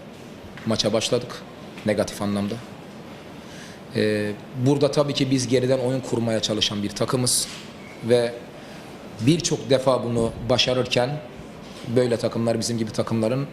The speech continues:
böyle hatalar, hatalar yapması da, e, bazen normal karşılanabilir. Futbolda her şey var. E, Hatayspor bu golle beraber psikolojik üstünlüğü de aldı ve bir on beş dakika arzulu, istekli bir iç saha performansı sergilediler. Ama ondan sonra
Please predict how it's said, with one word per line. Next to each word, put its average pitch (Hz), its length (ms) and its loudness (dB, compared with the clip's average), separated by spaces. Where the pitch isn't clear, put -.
böyle 113 220 6
hatalar, 110 460 2
hatalar 113 440 2
yapması 110 420 2
da, 127 160 4
e, 107 240 4
bazen 117 300 4
normal 113 240 2
karşılanabilir. 110 640 0
Futbolda 104 360 2
her 98 80 2
şey 95 220 0
var. - 220 -6
E, 107 240 6
Hatayspor 143 460 2
bu 139 80 2
golle 131 260 6
beraber 120 520 2
psikolojik - 480 2
üstünlüğü 120 440 2
de 120 60 6
aldı 110 220 4
ve 120 120 4
bir 127 40 2
on 123 220 4
beş - 180 4
dakika 131 400 4
arzulu, 117 400 4
istekli 120 460 4
bir 123 180 6
iç 131 100 2
saha 117 400 4
performansı 113 640 4
sergilediler. 113 580 4
Ama 143 120 2
ondan 135 200 4
sonra 123 380 2